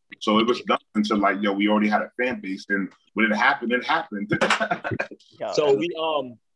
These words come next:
Speaker 3: I talked to him, and then five minutes later, another, um, promoter comes out. Ivan, he was actually a manager. Not I,
Speaker 1: Irvin
Speaker 3: Irvin.
Speaker 1: Diaz.
Speaker 3: Irvin Diaz.
Speaker 1: Irvin Diaz. Swerving Irvin.
Speaker 3: He comes out, and we talked to him, and he was actually a manager of what, the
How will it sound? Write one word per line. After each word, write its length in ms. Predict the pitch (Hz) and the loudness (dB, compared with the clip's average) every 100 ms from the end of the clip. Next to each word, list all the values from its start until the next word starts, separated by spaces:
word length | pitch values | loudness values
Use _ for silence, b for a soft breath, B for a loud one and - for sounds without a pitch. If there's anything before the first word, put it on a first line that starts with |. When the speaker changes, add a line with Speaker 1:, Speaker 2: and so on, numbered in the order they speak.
| _ _ | _ _
Speaker 3:
I 80 | 139 | -8
talked 320 | - 190 185 | 0 0 2
to 100 | 165 | -2
him, 380 | 151 165 190 233 - _ _ _ _ _ _ _ | -2 0 0 0 -12 _ _ _ _ _ _ _
and 120 | 120 135 | -12 -2
then 340 | 143 139 131 | 0 0 -4
five 280 | - 151 160 | -2 -4 -4
minutes 300 | 165 156 - | -8 -10 -2
later, 340 | 160 165 170 175 _ _ | 0 2 0 -2 _ _
another, 340 | 117 147 156 151 | -4 -2 0 0
um, 480 | 143 143 143 139 139 _ _ | 0 -2 -2 -4 -10 _ _
promoter 280 | 139 147 151 | 0 0 0
comes 260 | 156 156 | -4 -2
out. 320 | 151 156 175 - _ | 0 0 -2 -6 _
Ivan, 460 | - 135 156 160 175 - | -4 -2 -2 -6 -10 -12
he 100 | 139 | -8
was 120 | 135 | -2
actually 340 | 139 - 135 | -2 -2 -4
a 40 | 120 | -2
manager. 580 | 143 170 151 127 123 113 _ | -2 -2 -4 -4 -8 -8 _
Not 140 | 143 160 | -6 -2
I, 120 | 131 - | -2 0
Speaker 1:
Irvin 120 | - | 2
Speaker 3:
Irvin. 180 | 180 147 143 | 2 4 6
Speaker 1:
Diaz. 180 | 143 170 | 6 4
Speaker 3:
Irvin 160 | 160 156 | 0 -8
Diaz. 200 | 180 170 | -4 2
Speaker 1:
Irvin 160 | 117 110 | 2 4
Diaz. 420 | 139 147 127 107 | 4 6 4 0
Swerving 360 | 104 131 127 127 | -2 0 0 2
Irvin. 420 | 151 139 117 104 107 _ _ B B B B | 0 2 -2 -4 -10 _ _ B B B B
Speaker 3:
He 160 | 165 202 | -2 2
comes 300 | 185 170 151 | 0 2 2
out, 300 | 147 160 - _ _ _ _ - | 2 2 -2 _ _ _ _ -4
and 200 | 139 135 | 0 0
we 80 | 139 | -2
talked 340 | 180 165 - | 0 0 0
to 100 | 139 | -6
him, 480 | 147 180 160 139 135 _ | -4 -4 -2 -6 -12 _
and 80 | - | -10
he 60 | 147 | -6
was 100 | 143 | -2
actually 320 | 151 - 147 | -2 -2 -2
a 40 | 127 | 0
manager 480 | 139 165 151 131 131 | 0 -2 -2 -2 -2
of 180 | 123 127 | -4 -4
what, 180 | 135 | -4
the 120 | - | -4